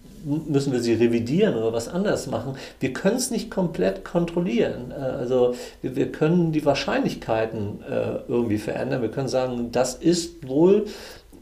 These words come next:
mit einer hohen Wahrscheinlichkeit eine gute Entscheidung, die ich hier gerade treffe, äh, mit den Informationen, die ich gerade habe, ne?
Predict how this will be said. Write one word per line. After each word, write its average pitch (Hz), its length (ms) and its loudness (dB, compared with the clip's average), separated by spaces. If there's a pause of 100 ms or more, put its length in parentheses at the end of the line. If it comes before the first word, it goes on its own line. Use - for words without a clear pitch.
(520)
mit 151 220 -6
einer 139 180 -2
hohen 180 200 6
Wahrscheinlichkeit 160 600 0
eine 156 100 0
gute 160 220 2
Entscheidung, 160 440 2
die 104 80 -4
ich 98 80 -8
hier - 120 -4
gerade 95 340 -4
treffe, - 320 -10
äh, 117 920 -10
mit 117 180 -6
den 139 180 0
Informationen, 139 580 0
die 135 60 -4
ich - 120 -12
gerade 135 280 -2
habe, 165 400 -4
ne? 175 160 -10